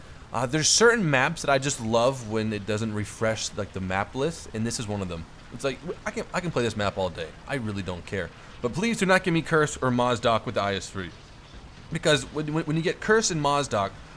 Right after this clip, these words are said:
all you have are these frickin' M sixties and Leopards just sniping you from frickin', like, three kilometers away, and you're like, "Fuck you, man, I hate you." They're like, "No, you don't. You really love me." I'm like, "No, I don't. I really don't like you right now."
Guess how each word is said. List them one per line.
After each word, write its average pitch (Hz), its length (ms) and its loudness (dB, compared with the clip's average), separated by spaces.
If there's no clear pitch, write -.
all 156 120 6
you 180 140 2
have 156 220 2
are - 20 0
these 127 220 0
frickin' 120 400 -2
M 196 160 2
sixties 151 680 2
and 135 180 2
Leopards 131 760 4
just - 280 -4
sniping 170 540 2
you 139 120 0
from 131 320 2
frickin', 160 560 -2
like, 117 200 -2
three 165 280 -2
kilometers 143 560 2
away, 123 280 2
and 110 80 -2
you're 131 120 0
like, 117 180 -4
"Fuck - 380 -8
you, 90 220 -10
man, 85 100 -8
I 104 100 -6
hate 98 360 -10
you." 82 180 -10
They're 135 100 -2
like, 127 140 2
"No, 151 160 0
you 156 140 0
don't. 120 300 -4
You 139 60 -4
really 156 220 2
love 151 240 2
me." 117 80 0
I'm 110 60 -2
like, 110 100 -4
"No, 131 160 0
I 139 80 0
don't. 135 240 -2
I 107 60 -4
really 117 200 -4
don't 117 160 -2
like 113 240 -4
you 95 100 -6
right 90 160 -8
now." 85 200 -8